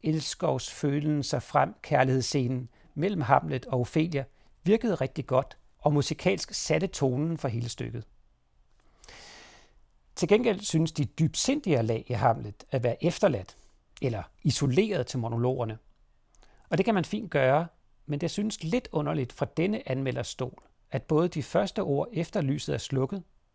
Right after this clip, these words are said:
og første scene efter pausen begynder med monologen, "Hvad er et menneske?",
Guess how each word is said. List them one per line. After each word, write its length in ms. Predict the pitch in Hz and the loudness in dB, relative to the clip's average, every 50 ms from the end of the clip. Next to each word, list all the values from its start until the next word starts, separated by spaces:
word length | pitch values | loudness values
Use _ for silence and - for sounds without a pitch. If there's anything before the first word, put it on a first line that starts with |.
| _ _ _ | _ _ _
og 120 | - 135 | -2 -2
første 380 | - - 170 190 - - 226 202 | 2 2 2 2 2 0 -6 -6
scene 320 | - - 147 135 127 127 | -2 -2 -2 -2 0 -2
efter 220 | 143 120 - - | -2 -4 -4 -6
pausen 540 | - - - 131 127 139 165 - - 190 175 - _ _ _ | -8 -4 0 0 2 2 0 -2 -6 -12 -14 -14 _ _ _
begynder 360 | - 165 - - 175 190 190 | -4 -2 2 2 2 2 2
med 100 | 160 156 | -2 0
monologen, 640 | 143 131 139 131 131 127 139 156 170 170 143 127 - - _ _ - - | 0 0 0 2 4 4 4 4 4 2 0 -2 -4 -10 _ _ -20 -6
"Hvad 300 | 117 135 131 160 185 214 | 0 4 4 4 4 2
er 180 | - 160 135 127 | 0 2 2 2
et 120 | 123 - | 2 0
menneske?", 480 | 131 127 139 170 202 214 - - - - | 0 0 0 0 0 -2 -4 -6 -10 -12